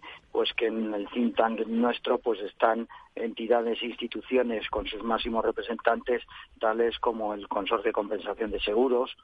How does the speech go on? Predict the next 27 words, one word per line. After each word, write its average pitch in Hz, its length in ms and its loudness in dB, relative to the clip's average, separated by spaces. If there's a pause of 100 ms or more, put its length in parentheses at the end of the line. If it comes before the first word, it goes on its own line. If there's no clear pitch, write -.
(240)
unespa, 120 720 0 (240)
la 107 200 -2
Cruz 113 260 -4
Roja, 123 540 2 (360)
la 107 160 -2
ume, 127 460 2 (220)
dos 123 320 2
universidades 117 800 -2
por 107 140 -8
la 107 140 -4
parte 110 320 -2
de 107 80 0
la 104 100 0
Cátedra 104 560 0 (300)
de 107 160 -4
Catástrofes 107 720 0
y 101 140 -14
de 101 180 -6
las 101 180 -4
Investigaciones, 113 880 0 (380)
eh, 110 140 -8
la 107 160 -4
Asociación 110 560 -2
de 107 100 2
Gerentes 110 420 -2
de 104 120 0
Riesgos 101 340 -2